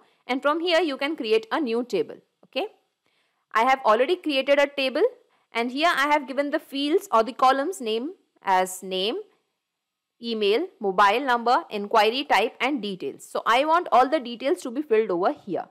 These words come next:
in this particular table. So let us select this particular table, that is customer response in Pabbly Connect. Here we can see that it is automatically captured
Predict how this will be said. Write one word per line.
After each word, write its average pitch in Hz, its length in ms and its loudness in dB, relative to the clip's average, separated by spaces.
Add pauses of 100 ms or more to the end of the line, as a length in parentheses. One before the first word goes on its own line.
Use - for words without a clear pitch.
(120)
in 226 140 -8
this 233 160 2
particular 185 480 -2
table. 214 360 0 (500)
So 311 100 0
let 285 180 2
us 339 160 2
select 240 420 0
this 214 160 0
particular 247 400 -2
table, 240 420 2
that 202 160 2
is - 180 -4
customer 214 520 0
response 262 840 -4 (120)
in 180 140 -18
Pabbly 185 380 -2
Connect. 254 400 -6 (720)
Here 311 120 0
we 320 100 -2
can 311 160 -2
see 330 120 -4
that 285 160 2
it 277 100 -4
is 277 200 0
automatically 240 680 0
captured 302 420 -2